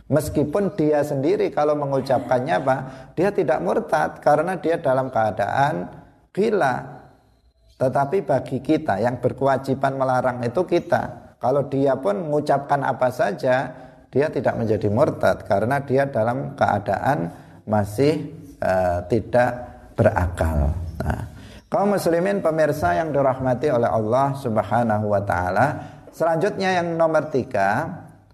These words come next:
orang mengucapkan kata riddah itu tidak dihukumi murtad jika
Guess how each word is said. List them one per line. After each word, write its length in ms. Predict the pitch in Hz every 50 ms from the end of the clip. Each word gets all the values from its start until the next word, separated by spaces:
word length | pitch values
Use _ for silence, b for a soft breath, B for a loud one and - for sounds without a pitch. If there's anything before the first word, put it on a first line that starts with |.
| _ _ _ _ _ _ _ _ _ _ - 151
orang 720 | 156 165 165 170 196 214 214 208 208 202 202 196 - - - 160
mengucapkan 800 | 170 170 170 165 160 156 165 170 175 175 - - 180 185 180 175
kata 320 | - 170 156 151 - 143 135 123
riddah 460 | 156 160 - - - - 95 95 107 127 143 143 - - - - - _ _ _ _
itu 320 | - 160 170 165 214 214
tidak 400 | 208 180 165 - 160 151 147 -
dihukumi 480 | 143 131 135 135 139 - 156 151 156 151
murtad 720 | 143 139 131 117 117 - - 95 87 92 98 - - - - -
jika 720 | 156 156 147 156 - 123 113 113 131 160 175 185 - -